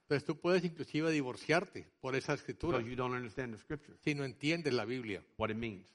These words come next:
Speaker 1: ¿Qué es lo que quiere decir?
Speaker 2: There's many things like that in the Bible.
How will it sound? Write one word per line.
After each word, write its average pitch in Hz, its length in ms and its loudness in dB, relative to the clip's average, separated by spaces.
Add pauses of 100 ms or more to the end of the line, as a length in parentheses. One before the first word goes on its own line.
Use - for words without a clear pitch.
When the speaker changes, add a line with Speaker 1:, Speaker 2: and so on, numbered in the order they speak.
(120)
Speaker 1:
¿Qué - 100 4
es 131 60 4
lo 135 100 0
que 117 140 -2
quiere 120 240 2
decir? 113 260 2
Speaker 2:
There's 156 160 4
many 202 640 10 (100)
things 135 220 2
like 117 220 4
that 120 120 2
in 110 120 -2
the 98 80 -4
Bible. 87 260 0